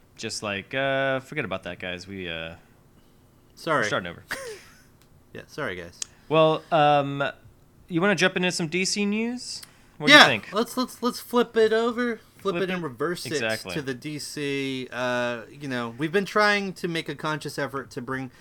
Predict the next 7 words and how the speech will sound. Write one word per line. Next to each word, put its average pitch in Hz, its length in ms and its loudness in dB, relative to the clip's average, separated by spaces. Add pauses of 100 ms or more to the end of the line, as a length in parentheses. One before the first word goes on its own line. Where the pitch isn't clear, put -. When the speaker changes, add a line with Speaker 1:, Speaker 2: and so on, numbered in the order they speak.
(260)
Speaker 2:
more 139 240 0
D 135 240 -6
C 123 380 -4
to - 160 -12
the 120 100 -8
podcast. 117 920 -4 (680)
Um, 101 520 -4